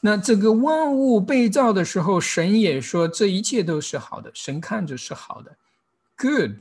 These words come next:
这是我所爱的，我的爱的，呃，工作。而，而，而耶稣，他看着耶稣基督说：“这是我所爱的，This is my beloved son，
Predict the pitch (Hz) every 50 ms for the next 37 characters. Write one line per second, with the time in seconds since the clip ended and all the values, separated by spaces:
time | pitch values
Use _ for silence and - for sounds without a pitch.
0 | - _ _ _ _ _ - - 233 202 175 - - 247 196 170 170 180 247 247
1 | - - 175 151 - - - 277 269 202 143 117 107 101 - _ _ _ _ _
2 | - 139 127 117 113 127 - - - - 214 208 185 160 139 131 127 110 107 -
3 | _ _ _ _ _ - - 110 - - - 180 185 208 196 196 240 208 147 113
4 | - - _ _ _ _ _ _ _ _ _ - 127 123 123 - - 131 127 127
5 | - _ _ _ - 127 127 139 147 151 - - - - 160 156 - - 190 175
6 | 143 139 165 196 208 - 262 175 190 185 180 170 156 175 180 175 - 233 196 -
7 | 202 180 165 165 196 202 - 247 - 254 214 214 202 165 151 139 143 160 190 202
8 | - - 226 196 - 220 208 196 185 170 180 180 185 185 180 180 180 - 185 -
9 | - - 208 202 208 190 143 117 113 -